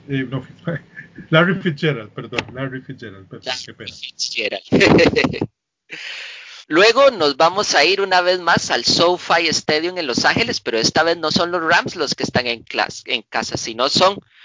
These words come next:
Speaker 2: sus compañeros, sus roommates, los Chargers, que reciben a los campeones defensores, los Chiefs, junto a un tal Pat Mahomes.
Speaker 1: Los Ravens
Speaker 2: Uh.
Speaker 1: van a visitar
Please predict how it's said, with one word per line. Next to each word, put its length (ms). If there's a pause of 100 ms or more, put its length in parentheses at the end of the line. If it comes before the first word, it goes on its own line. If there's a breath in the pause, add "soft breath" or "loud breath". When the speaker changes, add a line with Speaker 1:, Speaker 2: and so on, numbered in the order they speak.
(340 loud breath)
Speaker 2:
sus 360
compañeros, 960 (140)
sus 200 (160)
roommates, 880 (260 soft breath)
los 320
Chargers, 520
que 220
reciben 640 (100)
a 160
los 440 (180)
campeones 960
defensores, 920
los 260
Chiefs, 440 (340 loud breath)
junto 440
a 60
un 220
tal 340 (100)
Pat 300
Mahomes. 800 (220)
Speaker 1:
Los 160
Ravens 580
Speaker 2:
Uh. 180
Speaker 1:
van 120
a 60
visitar 600